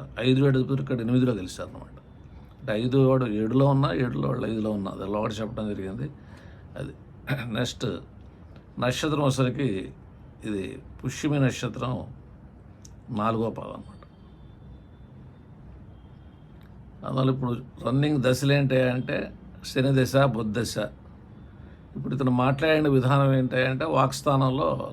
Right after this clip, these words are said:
లగ్నాధిపతి, కుటుంబ స్థానంలో లగ్నాధిపతి ఉన్నాడు, వాక్స్థానాధిపతి వెళ్ళి అక్కడ అష్టమంలో రవితో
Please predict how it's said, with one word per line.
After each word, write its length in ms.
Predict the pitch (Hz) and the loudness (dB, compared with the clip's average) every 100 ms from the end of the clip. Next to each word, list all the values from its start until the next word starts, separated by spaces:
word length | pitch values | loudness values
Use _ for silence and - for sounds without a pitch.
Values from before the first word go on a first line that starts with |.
| - | -4
లగ్నాధిపతి, 640 | 117 110 135 135 120 107 82 - - | -2 4 6 6 2 -4 -8 -16 -10
కుటుంబ 300 | - 135 139 135 | -6 -2 0 0
స్థానంలో 400 | - 123 127 151 147 | 0 0 0 -2 -2
లగ్నాధిపతి 480 | 120 123 127 110 107 | 0 0 0 0 -4
ఉన్నాడు, 300 | 104 101 104 - - - - - - | -4 -4 -4 -8 -12 -20 -20 -12 2
వాక్స్థానాధిపతి 600 | 139 143 - 151 143 135 131 | 2 2 2 2 2 2 0
వెళ్ళి 240 | 139 151 92 82 - - - - - - - | 0 0 -4 -8 -16 -20 -20 -20 -20 -20 -16
అక్కడ 180 | - - - - - - - | -6 -6 -6 -10 -14 -10 -10
అష్టమంలో 540 | - 147 127 120 135 110 - - - | -2 2 2 4 2 2 -4 -10 -6
రవితో 260 | 120 113 | -4 -4